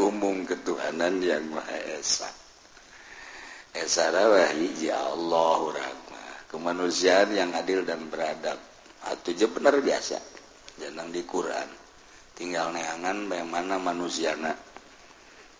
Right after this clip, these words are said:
Tinggal neangan manusia na bae, mana nu keadilan yang adil dan beradab ke manusia yang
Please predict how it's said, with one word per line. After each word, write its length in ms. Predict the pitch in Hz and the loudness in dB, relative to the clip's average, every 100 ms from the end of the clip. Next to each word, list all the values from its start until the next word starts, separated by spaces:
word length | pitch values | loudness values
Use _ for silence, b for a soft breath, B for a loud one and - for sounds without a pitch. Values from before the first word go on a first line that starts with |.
| - - - - - - - | -20 -20 -20 -20 -20 -20 -6
Tinggal 480 | 92 95 92 92 98 | 0 0 2 4 6
neangan 320 | 95 95 95 | 8 8 10
manusia 480 | 95 101 98 95 92 | 10 10 10 12 12
na 160 | 92 | 12
bae, 320 | 87 92 110 104 | 12 10 8 2
mana 400 | 82 98 98 95 | 2 4 6 6
nu 240 | 90 87 | 4 2
keadilan 800 | - - 80 85 82 82 78 78 | 0 -2 -2 -4 -4 -4 -4 -8
yang 160 | 76 73 | -8 -6
adil 320 | 73 78 76 | -6 -6 -8
dan 160 | 71 | -10
beradab 400 | 71 76 73 73 | -6 -4 -4 -6
ke 80 | - | -8
manusia 480 | 71 71 71 71 78 76 | -8 -6 -6 -4 -2 -2
yang 160 | 78 | -4